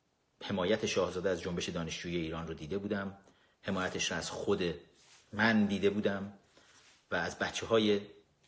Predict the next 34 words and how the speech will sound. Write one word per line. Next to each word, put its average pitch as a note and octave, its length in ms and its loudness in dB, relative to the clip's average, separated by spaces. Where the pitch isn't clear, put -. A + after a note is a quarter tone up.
تیم B2 220 2
ما G2 200 4
اون F#2+ 160 0
زمانی F#2+ 300 0
که G2 100 -4
می‌جنگیدیم، F#2+ 680 0
حمایتشون F#2 560 -4
بعد F#2 160 0
از F2 80 -2
اینکه F2+ 180 -8
من، F2+ 200 -10
اه، E2 160 -4
داشتم - 280 0
می‌اومدم G#2 380 4
دیگه F#2+ 180 0
از F2+ 100 2
بی-، F#2 300 -10
کشور G2 340 -2
بیرون. F#2 280 -4
خب F2 200 -8
خداییش F2+ 420 -4
نمک E2+ 240 -4
نشناسی - 380 -6
نباید C#3 280 0
بکنیم. - 340 -14
چند F2 160 -6
روز E2+ 120 -6
پیشم G2+ 240 -8
عکسی F#2 340 -8
رو F#2+ 60 -4
که F#2 140 -6
ستار F2 580 -4
خواننده E2 640 -8
محبوب G#2 480 -8